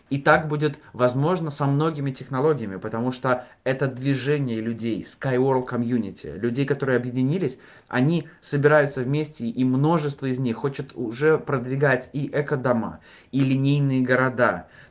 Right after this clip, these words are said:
и заниматься электроэнергетикой. То есть огромное количество людей, семей вместе с детьми взращивается на новом уровне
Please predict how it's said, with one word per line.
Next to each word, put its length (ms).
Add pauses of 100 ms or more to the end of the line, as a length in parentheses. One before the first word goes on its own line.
(140)
и 200
заниматься 640
электроэнергетикой. 1040
То 120
есть 200
огромное 520
количество 480
людей, 560 (280)
семей 840
вместе 380
с 100
детьми 440
взращивается 1200 (220)
на 400 (100)
новом 560
уровне 600